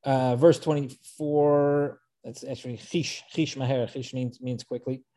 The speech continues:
in biblical Hebrew. Vnei Naphtali, children of Naphtali, Yachzeb, Guni, Yetzer, V'Shilem. These are the children of Bilhah that Lavan gave to Rachel, his daughter,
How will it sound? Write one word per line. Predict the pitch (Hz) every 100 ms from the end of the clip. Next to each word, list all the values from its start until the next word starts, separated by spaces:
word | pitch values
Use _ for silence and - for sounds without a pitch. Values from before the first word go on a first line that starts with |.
| _ _ _ 123
in |
biblical | 120 113 123
Hebrew. | 131 143 127
Vnei | 156 156
Naphtali, | 135 147 143
children | 139 147 143
of |
Naphtali, | 147 143
Yachzeb, | 143 - 143 139
Guni, | 143 139
Yetzer, | 143 143 147
V'Shilem. | 139 160 143 - - _ _ _
These | 156 143
are |
the | 143
children | 135 147 131 143
of | 139
Bilhah | 123 175 202 190 185 185 151
that | 151
Lavan | 135 139 143 135
gave | 143 -
to | 147
Rachel, | 143 139 - 143
his | 131
daughter, | 131 190 202 - 139